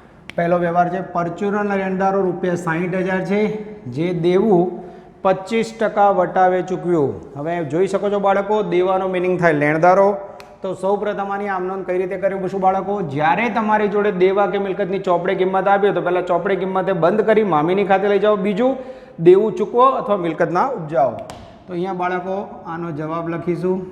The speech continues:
જેની પહેલી આમ નોંધ થશે, બાળકો, પરચુરણ લેણદારની હંમેશા જમા બાકી હોય, એને બંધ કરો, તો પરચુરણ લેણદાર ઉધારીશું.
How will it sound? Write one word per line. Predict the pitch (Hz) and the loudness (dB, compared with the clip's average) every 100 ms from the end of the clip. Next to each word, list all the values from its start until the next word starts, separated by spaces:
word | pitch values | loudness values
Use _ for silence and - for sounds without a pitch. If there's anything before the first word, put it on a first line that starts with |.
| - - - - 123 | -16 -20 -20 -16 -8
જેની | 139 156 165 | -4 -2 -4
પહેલી | 160 156 151 175 | -4 -4 -2 0
આમ | 175 165 | 0 -2
નોંધ | 170 170 165 | -2 -4 -4
થશે, | 160 | -4
બાળકો, | 165 170 170 170 185 185 - - - | -4 -4 -4 -4 -4 -4 -10 -18 -6
પરચુરણ | 180 175 190 185 180 | -4 -2 0 2 0
લેણદારની | 170 170 175 180 175 | 0 0 2 2 0
હંમેશા | 160 175 170 | -2 -2 -2
જમા | 147 151 175 | -4 -2 0
બાકી | 180 175 180 175 | 0 -2 -2 -2
હોય, | |
એને | 175 | -2
બંધ | 160 160 175 175 | -4 -4 -4 -4
કરો, | 170 | -4
તો | 165 | -4
પરચુરણ | 165 156 175 160 | -6 -6 -4 -2
લેણદાર | 156 156 156 | -2 -2 -2
ઉધારીશું. | 135 151 165 156 180 | -2 -2 -2 -4 -4